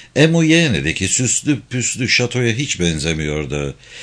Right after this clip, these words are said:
Gerçek İngiliz etkisini tek bozan, görüntüye fon oluşturan o kule gibi sivri gri kayalardı.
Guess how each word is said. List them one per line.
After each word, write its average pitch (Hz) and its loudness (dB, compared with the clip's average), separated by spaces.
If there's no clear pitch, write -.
Gerçek 160 6
İngiliz 110 2
etkisini 87 0
tek 139 0
bozan, 90 2
görüntüye 131 0
fon 143 -2
oluşturan 87 0
o 127 -2
kule 120 0
gibi 92 -2
sivri 104 0
gri 104 0
kayalardı. 80 0